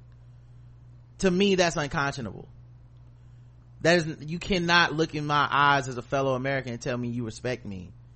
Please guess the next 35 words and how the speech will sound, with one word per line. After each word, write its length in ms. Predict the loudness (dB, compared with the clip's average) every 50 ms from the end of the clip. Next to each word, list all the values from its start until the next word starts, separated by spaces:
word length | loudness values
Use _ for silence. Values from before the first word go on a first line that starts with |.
| -20 -20 -20 -20 -20 -20 -20 -20 -16 -6
That, 200 | -6 -6 -4 -2
that, 240 | -2 -2 -2 -4 -4
that 200 | -6 -6 -4 -2
there's 200 | -2 -2 -2 -2 -4
any 260 | -4 -4 -2 -2 -4
level 460 | -2 0 0 0 0 0 0 -4 -4 -2
of 280 | -4 -4 -4 -6 -10 -12
conversation 760 | -8 -4 -2 -2 -2 -2 -6 -6 -4 -4 -4 -4 -4 -6 -6
or 40 | -6
debate 440 | -6 -6 -6 -4 -2 -2 -4 -4
that 120 | -6 -6 -8
we 80 | -8
can 140 | -8 -8 -8
have. 480 | -6 -4 -4 -4 -4 -4 -6 -8 -10 -12 -14 -18 -20 -20 -20 -20 -20 -20 -12 -4
When 160 | -4 -2 0
we 100 | 0 -2
started 440 | -4 0 4 6 6 6 6 4 2
the 140 | 0 0 2
idea 400 | 2 0 0 0 -2 -2 -2 -2
of, 300 | -2 -2 -2 -4 -4 -4 -2 0
"I 140 | 2 2
will 100 | 2 2
put 180 | 2 0 0 0
a 60 | 2
racist 420 | 0 0 -2 -2 -2 -4 -4 -6 -8
in 100 | -8 -4
charge 260 | -2 -2 -2 -2 -4
of 40 | -6
the 80 | -10
country 520 | -10 -8 -8 -8 -10 -10 -12 -14 -14 -16 -18 -20 -20 -20 -20 -20 -20 -20 -20 -20 -20 -20 -20 -20 -20 -16 -4
if 480 | 0 4 4 4 4 2 -2 -8 -16 -20 -20 -20 -20 -20 -20 -20 -20 -20 -20 -20 -20 -20 -20 -18 -6 0
it'll 240 | 2 2 2 2
help 180 | 2 0 0 0
me 140 | -2 -4 -4
get, 340 | -4 -4 -2 -2 -4 -6